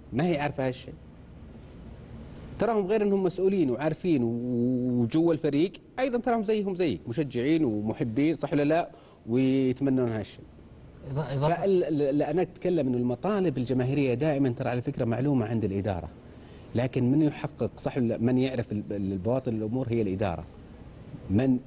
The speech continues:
Speaker 1: يفترض إنه يتصرف هي الإدارة. الإدارة هي يفترض من تقود الجماهير، لا من تقودها الإدارة. قال كلمة أبو تركي، قال: "إذا الإدارة بتسمع كلام الجماهير، بتروح تجلس معهم".
Speaker 2: مم.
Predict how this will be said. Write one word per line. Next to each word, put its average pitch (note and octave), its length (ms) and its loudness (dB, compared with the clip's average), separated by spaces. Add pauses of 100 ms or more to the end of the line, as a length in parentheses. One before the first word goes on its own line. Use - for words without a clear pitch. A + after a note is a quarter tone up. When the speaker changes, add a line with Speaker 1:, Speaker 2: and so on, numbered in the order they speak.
(220)
Speaker 1:
يفترض A#2+ 360 0
إنه A#2 100 2
يتصرف A#2 400 -2
هي G#2+ 60 0
الإدارة. F#2 440 -2 (460)
الإدارة A#2+ 580 4
هي C3+ 180 2
يفترض B2+ 320 -2
من A#2+ 160 0
تقود B2+ 280 -2
الجماهير، A#2+ 420 0
لا B2+ 200 2
من C#3+ 220 0
تقودها G2+ 320 -2
الإدارة. G#2 360 0
قال C#3 100 2
كلمة B2+ 240 2
أبو G#2+ 80 0
تركي، B2 300 0
قال: C3+ 160 2
"إذا C3 140 2
الإدارة B2 260 2
بتسمع B2 280 -2
كلام C3 200 0
الجماهير، A#2+ 480 0 (760)
بتروح G3+ 200 -2
تجلس F#3 260 2
معهم". - 220 -2 (1040)
Speaker 2:
مم. F#2+ 60 -6